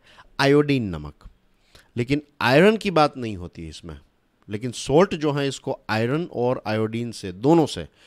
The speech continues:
फोर्टिफाई किया जाता है। तो टाटा नमक, भले ही वो आयोडीन वाला नमक बताया है कि, या, कि आप आयोडीन का नमक नहीं खाते, you know, वो एडवर्टाइजमेंट। लेकिन रिमेंबर कि ये चीज़ अगर सॉल्ट के साथ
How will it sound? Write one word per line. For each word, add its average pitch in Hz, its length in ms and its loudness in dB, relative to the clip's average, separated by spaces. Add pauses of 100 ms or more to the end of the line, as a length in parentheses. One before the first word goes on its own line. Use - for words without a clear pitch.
(200)
फोर्टिफाई 110 420 -6
किया 95 240 -8
जाता 80 260 -10
है। 73 160 -12 (880)
तो 104 760 0 (520)
टाटा 120 240 2
नमक, 143 260 4
भले 123 240 4
ही 160 140 8
वो 151 120 4
आयोडीन 139 440 8
वाला 135 220 6
नमक 127 340 0
बताया 117 400 2
है 117 80 2
कि, 113 180 -2
या, 110 120 2
कि 110 160 -4
आप 104 180 2
आयोडीन 147 340 0
का 190 120 -4
नमक 190 220 0
नहीं 190 180 0
खाते, 139 340 -6 (140)
you 175 160 0
know, 269 160 0 (320)
वो 127 60 4
एडवर्टाइजमेंट। 113 560 2 (300)
लेकिन 135 160 2
रिमेंबर 185 380 4
कि 170 160 -4 (200)
ये 139 300 0
चीज़ 151 340 -2
अगर 139 200 0
सॉल्ट 135 360 0
के 151 160 -2
साथ 127 220 0